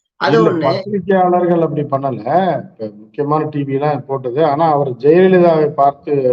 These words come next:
Speaker 2: கட்சிக்காரர்களை பார்த்து தான் பண்ணாரு தவிர, ஜெயலலிதா பார்த்து பண்ணல. அதை வந்து சாதகமாக சிலர் அவர்கள் பயன்படுத்திட்டார். பாருங்க, வீரமகன், ஜெயலலிதா யாரும் எதிர்க்க முடியாது அப்படின்ற நேரத்துல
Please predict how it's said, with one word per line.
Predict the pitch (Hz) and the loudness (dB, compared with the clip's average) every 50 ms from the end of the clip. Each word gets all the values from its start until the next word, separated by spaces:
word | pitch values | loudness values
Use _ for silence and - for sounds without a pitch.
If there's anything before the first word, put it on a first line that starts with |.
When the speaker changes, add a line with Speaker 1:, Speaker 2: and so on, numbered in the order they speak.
| 120 110 | 0 -2
Speaker 2:
கட்சிக்காரர்களை | - 123 120 117 - 185 170 180 170 156 151 151 143 139 135 131 123 | -4 -8 -8 -6 -6 -6 -2 0 2 2 2 0 0 -2 -2 -4 -4
பார்த்து | 120 123 120 113 - | -2 -4 -4 -4 -4
தான் | 127 131 120 113 | -6 -6 -6 -6
பண்ணாரு | 117 117 120 117 110 | -6 -6 -6 -6 -6
தவிர, | 110 127 135 143 | -8 -8 -8 -8
ஜெயலலிதா | 120 117 127 139 143 143 139 131 123 | -6 -6 -4 -4 -4 -4 -4 -6 -6
பார்த்து | 107 117 117 113 - - 107 101 | -4 -6 -6 -8 -8 -14 -16 -16
பண்ணல. | 95 87 95 - _ _ _ _ _ _ _ _ | -16 -16 -18 -20 _ _ _ _ _ _ _ _
அதை | - 123 147 180 180 | -2 0 2 4 4
வந்து | 165 160 165 180 196 165 | 4 4 4 2 0 0
சாதகமாக | - 185 170 180 196 208 220 196 190 175 160 160 156 156 160 | 2 2 4 4 4 4 2 2 2 2 2 0 0 -2 -4
சிலர் | 156 143 127 127 117 123 | -4 -4 -6 -4 -2 -2
அவர்கள் | 120 120 123 120 120 117 107 | -2 -2 -2 -2 -4 -4 -2
பயன்படுத்திட்டார். | 120 127 127 123 113 107 110 110 107 101 | -2 -4 -4 -4 -6 -10 -12 -12 -12 -10
பாருங்க, | 98 101 120 117 120 113 110 113 | -6 -4 -4 -4 -4 -4 -6 -4
வீரமகன், | 131 143 143 139 127 120 113 - 120 107 95 85 - - - | -2 0 0 0 0 -2 -2 -4 -6 -6 -8 -10 -12 -14 -8
ஜெயலலிதா | - 113 135 135 131 131 131 123 117 113 120 | -4 -2 0 0 0 0 0 0 0 0 0
யாரும் | 127 - 120 | 0 0 0
எதிர்க்க | - 135 127 120 120 | 0 0 -2 -2 -4
முடியாது | 120 113 113 117 117 - _ | -4 -4 -2 -2 -2 -4 _
அப்படின்ற | _ _ - - - - - 117 | _ _ -16 -14 -14 -12 -8 -6
நேரத்துல | 120 117 117 120 143 175 | -6 -6 -6 -6 -6 -6